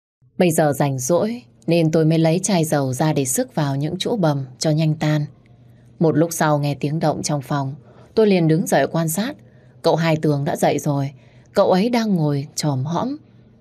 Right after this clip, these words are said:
bốc từng nắm cơm chiên trứng với thìa xíu. Ăn ngon lành. Vừa ăn, vừa tỏ thái độ rất vui vẻ. Nhưng bỗng nhiên, xoảng xoảng, dĩa cơm oan ức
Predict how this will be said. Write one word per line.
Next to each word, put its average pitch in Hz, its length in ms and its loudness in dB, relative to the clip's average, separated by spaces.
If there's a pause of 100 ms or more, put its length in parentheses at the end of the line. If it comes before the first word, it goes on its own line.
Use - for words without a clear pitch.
(140)
bốc 214 220 2
từng 139 240 0
nắm 139 320 -4
cơm 175 260 2
chiên 190 280 2
trứng 190 420 0
với 247 140 -2
thìa 175 180 2
xíu. 175 420 -2 (600)
Ăn 151 260 0
ngon 147 180 0
lành. 143 300 -2 (720)
Vừa 139 220 0
ăn, 175 260 0 (460)
vừa 165 160 2
tỏ 147 300 -2
thái 147 160 -2
độ 165 240 0
rất 202 220 -2
vui 165 200 2
vẻ. 139 320 -2 (1400)
Nhưng 143 240 2
bỗng 156 240 0
nhiên, 156 200 2 (220)
xoảng 160 360 0
xoảng, 139 340 -2 (680)
dĩa - 320 2
cơm 160 240 2
oan 156 220 0
ức 247 180 -2